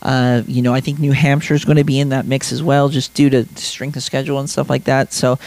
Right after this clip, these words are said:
this is my overall prediction. I, you can put Nova right there.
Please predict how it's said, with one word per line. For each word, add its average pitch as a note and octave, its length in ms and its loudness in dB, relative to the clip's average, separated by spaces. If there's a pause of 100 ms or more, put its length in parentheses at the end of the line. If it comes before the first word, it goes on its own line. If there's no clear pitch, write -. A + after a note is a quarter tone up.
(280)
this G#3+ 180 2
is C4+ 100 -2
my B3+ 160 4
overall G3+ 320 4
prediction. D#3+ 600 2
I, - 100 -8
you B2+ 200 -8
can C#3 160 -8
put - 180 -2
Nova D3 440 4
right C#3+ 220 2
there. C#3 220 -2